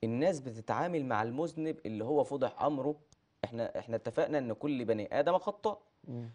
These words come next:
Speaker 1: فأنت رب-، إح-، أنا، أنا شخص مذنب، ربنا ساتر كل ذنوبي.
Speaker 2: مم.
Speaker 1: أنا بنتعامل مع شخص فضح في أمر من الأمور، آه، بنتعامل معاه،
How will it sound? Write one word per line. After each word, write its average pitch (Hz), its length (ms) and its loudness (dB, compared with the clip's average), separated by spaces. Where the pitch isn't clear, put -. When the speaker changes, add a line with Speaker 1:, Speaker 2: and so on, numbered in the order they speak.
Speaker 1:
فأنت 190 360 0
رب-، 139 300 4
إح-، - 280 0
أنا، 170 280 0
أنا 175 100 2
شخص - 300 -2
مذنب، 120 400 0
ربنا 123 400 2
ساتر 151 320 0
كل 156 380 -2
ذنوبي. 120 420 -4
Speaker 2:
مم. 110 200 -8
Speaker 1:
أنا 139 140 6
بنتعامل 135 500 0
مع 123 160 2
شخص - 440 -4
فضح 139 320 0
في 120 100 -4
أمر 131 360 0
من 120 180 -4
الأمور، 139 540 -2
آه، 110 140 2
بنتعامل 123 640 0
معاه، 170 400 -2